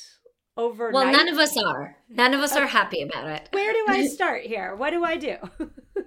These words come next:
Speaker 2: First of all, I also have been doing this for years, and I also am not in, in a place of being perfect with this stuff. What I would say that I am is much quicker to coming back to my status quo.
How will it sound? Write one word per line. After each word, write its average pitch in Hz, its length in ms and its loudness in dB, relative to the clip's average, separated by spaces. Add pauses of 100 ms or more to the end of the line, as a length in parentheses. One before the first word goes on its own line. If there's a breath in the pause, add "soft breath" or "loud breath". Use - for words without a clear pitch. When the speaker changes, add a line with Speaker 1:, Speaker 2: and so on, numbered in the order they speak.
(140)
Speaker 2:
First 370 260 2
of 320 100 -2
all, 226 520 0
I 247 180 6
also 294 340 4
have 233 140 2
been 220 120 0
doing 220 260 -2
this 220 140 0
for 220 120 -6
years, 220 400 0
and 214 140 0
I 214 420 2 (100)
also 277 440 2
am 202 140 0
not 208 540 4
in, 202 220 -4 (320)
in 226 140 0
a 196 60 0
place 220 380 0
of 196 280 -2 (180)
being 190 300 -2
perfect 214 440 0
with 190 160 -6
this 185 160 -2
stuff. 170 420 -6
What 220 180 2
I 220 100 6
would 262 220 4
say 269 220 2
that 214 140 2
I 202 100 2
am 220 320 0
is 190 140 -2
much 208 340 -4
quicker 202 1000 2 (240 loud breath)
to 220 100 -4
coming 214 460 0
back 190 300 0
to 202 80 -8
my 185 100 -4
status 170 420 -6
quo. - 340 -10